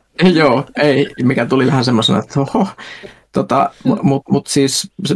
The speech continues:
joku random YouTube-kanava suositteli sen kirjaa The Sum of All Men. Ja tämä on suosittelu ihmisille, jotka haluavat lukea outoa fantsua. Ja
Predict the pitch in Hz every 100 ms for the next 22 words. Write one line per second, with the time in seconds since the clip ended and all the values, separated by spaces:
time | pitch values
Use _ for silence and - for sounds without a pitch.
0 | 202 - 190 175 156 147 120 127 143 180
1 | 185 180 185 185 185 185 175 - 156 156
2 | 143 - 147 135 123 95 - 147 147 -
3 | - - 131 143 - 147 202 196 _ _
4 | _ - - 160 127 107 - - 151 139
5 | - 120 143 135 120 110 113 - 123 117
6 | 104 117 - 107 - 135 123 87 90 -
7 | 104 113 - - - - - - - _
8 | _ _ - 90 - 104 -